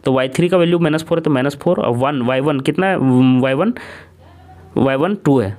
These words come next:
तो क्या हो जाएगा, माइनस टू हो जाएगा, समझ में आ रहा है। फिर plus आप लोग को लेना है सेवन, देखो यहाँ पे सेवन क्यों लिया, एक्स थ्री सेवन है, और फिर देखो, अ, वाई वन, वाई वन हो जाएगा टू माइनस वाई टू कितना हो जाएगा, सेवन,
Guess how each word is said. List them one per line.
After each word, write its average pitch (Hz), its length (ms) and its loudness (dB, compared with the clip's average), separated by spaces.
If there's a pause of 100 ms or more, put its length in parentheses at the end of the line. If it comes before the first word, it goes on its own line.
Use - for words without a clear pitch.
(120)
तो - 80 -4
क्या 165 120 0
हो 185 40 0
जाएगा, 196 220 0
माइनस 156 320 -2
टू 147 80 2
हो 127 80 2
जाएगा, 104 220 -2
समझ 170 240 -2
में 185 100 0
आ - 20 0
रहा 226 120 -2
है। 104 100 -10 (400)
फिर 196 160 2
plus 175 300 -2
आप 185 120 -2
लोग 185 100 0
को 190 60 2
लेना 180 200 2
है 180 60 0
सेवन, 151 480 -2
देखो 123 180 -2
यहाँ 165 120 0
पे 170 80 -2
सेवन 165 240 0
क्यों 170 160 2
लिया, 180 140 2
एक्स 139 180 -4
थ्री 156 180 0
सेवन 143 300 0
है, 220 80 -4 (400)
और 127 120 -2
फिर 185 240 0
देखो, 139 240 -2
अ, - 960 -6 (340)
वाई 143 200 2
वन, 151 200 -2
वाई 131 160 0
वन 165 140 0
हो 175 60 0
जाएगा 170 180 -2
टू 190 300 0 (500)
माइनस 135 260 0
वाई 139 160 0
टू 180 120 -2
कितना 196 240 -2
हो 190 40 0
जाएगा, 196 200 -2
सेवन, 117 320 -2